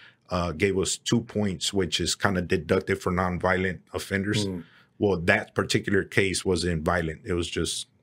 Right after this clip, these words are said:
Speaker 2: Yeah.
Speaker 1: a conspiracy. I actually had no dope. It's just hearsay, she say.
Speaker 2: But fifteen years, wow.
Speaker 1: Fifteen years, and they
Speaker 2: Yeah.
Speaker 1: didn't catch me with anything. Um, so when I get out,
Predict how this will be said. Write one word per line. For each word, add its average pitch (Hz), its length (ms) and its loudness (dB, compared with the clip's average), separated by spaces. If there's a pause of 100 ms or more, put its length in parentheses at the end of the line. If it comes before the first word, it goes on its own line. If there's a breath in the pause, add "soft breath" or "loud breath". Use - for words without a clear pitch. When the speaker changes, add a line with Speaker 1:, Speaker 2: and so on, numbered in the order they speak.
Speaker 2:
Yeah. - 120 2
Speaker 1:
a 92 80 2
conspiracy. - 560 0 (160)
I 98 80 -2
actually 104 400 2
had 95 240 2
no 98 140 0
dope. 95 320 0 (340 soft breath)
It's 98 140 2
just 98 220 0
hearsay, 98 500 0
she 95 240 2
say. - 300 -6 (420 soft breath)
Speaker 2:
But - 80 -4
fifteen 120 340 0
years, 107 240 -2
wow. 90 180 -4
Speaker 1:
Fifteen 120 460 2
years, 107 300 2
and 95 80 4
they 101 60 4
Speaker 2:
Yeah. 107 40 6
Speaker 1:
didn't 104 120 0
catch 104 200 2
me 98 80 0
with 95 120 0
anything. 90 420 -4 (580 soft breath)
Um, 98 280 2
so - 180 6
when 110 120 6
I 120 80 6
get 117 180 2
out, 117 360 4